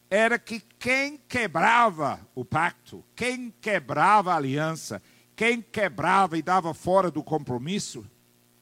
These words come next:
a implicação é que essa pessoa receberia a maldição ou o castigo da forma que o as-, animal recebeu. Então, no Oriente se falava não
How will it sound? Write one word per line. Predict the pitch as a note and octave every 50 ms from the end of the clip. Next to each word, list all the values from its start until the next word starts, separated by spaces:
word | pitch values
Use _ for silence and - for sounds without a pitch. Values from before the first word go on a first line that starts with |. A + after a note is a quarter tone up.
| _ _ _ _ _ _ _ _ _ -
a | - G3+
implicação | B3 A#3+ A3+ C4 A#3 A3+ A3+ G#3 - - A#3+ B3+ B3+
é | A#3+ A#3
que | - - A3
essa | A#3+ A#3+ - - A3
pessoa | - A3 G#3+ - - G#3+ A3+ A3
receberia | F3+ A3+ A3 - - A3 A3 F#3 F#3+ F#3 E3+ F#3+ G#3 G3+
a | F#3
maldição | F3+ F#3 F#3 G3 G3 E3 D#3 - - - - F#3+ G3 G3+ G3+ D#3 - _ - _ -
ou | G3 G#3 G#3+
o | G3+
castigo | - - G3+ E3+ C3+ - - - - G3 G#3+ A3 F#3+ G#3
da | G3 F#3 D3+
forma | - - E3 - - G#3 G#3
que | - F#3+ F#3
o | D#3 C#3
as-, | C#3+ C#3+ - - - _
animal | - D3+ D3 C3+ B2+ B2 B2 B2+ C3 C#3+
recebeu. | C3+ C#3+ C3+ B2+ D#3+ E3+ G#3+ B3 A3+ A2 D2+ - _ _ _ _ _ _ _ _ _ _ _ _ _ _ _ _ _ _ _ _ _ _ _ _ _ _ _ _ _ _ _ _ _ _ _ _ _ _ _ _ _ _ _ _ _ _ _ _ _ _ _ _ _ _ - -
Então, | - A3+ G#3+ - C#4 C#4 C4
no | A#3+ B3 B3
Oriente | B3+ C#4 C#4 C4+ A#3 G#3 G#3+ A#3 B3 A#3 A3 -
se | - G#3 F3+
falava | - - D3+ D3+ D#3 G3 G3+ G3 F3+ C3+ B2+ F#2 - _ _ _ _ _ - - -
não | E3+ F3+ A#3 C4 C#4+ D4 C#4+ C4 G#3+